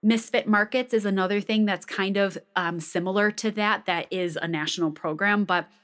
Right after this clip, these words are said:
um, I love the option of being able to grab something fresh at a low cost and knows that I'm also reducing food waste, which is a really cool, like, secondary mission to all of this, right?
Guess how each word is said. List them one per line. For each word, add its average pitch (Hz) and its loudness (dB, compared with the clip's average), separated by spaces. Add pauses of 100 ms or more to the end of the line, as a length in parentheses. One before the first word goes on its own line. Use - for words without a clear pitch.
(320)
um, 156 -4
I 165 0
love 165 2
the 160 2
option 156 -2
of 196 -2
being 262 4
able 294 4
to 269 -2
grab 214 0
something 190 -6
fresh - 0 (340)
at 208 4
a 208 6
low 208 4
cost 208 0
and 202 0
knows 202 0
that 208 -2
I'm 196 0
also 175 2
reducing 175 -2
food 170 -2
waste, - -8
which 165 -10
is 165 -12
a 165 -6
really 175 0
cool, 165 0
like, - -4
secondary 156 -4
mission 160 -4
to 170 -4
all 143 -6
of - -14
this, - -12
right? 180 -4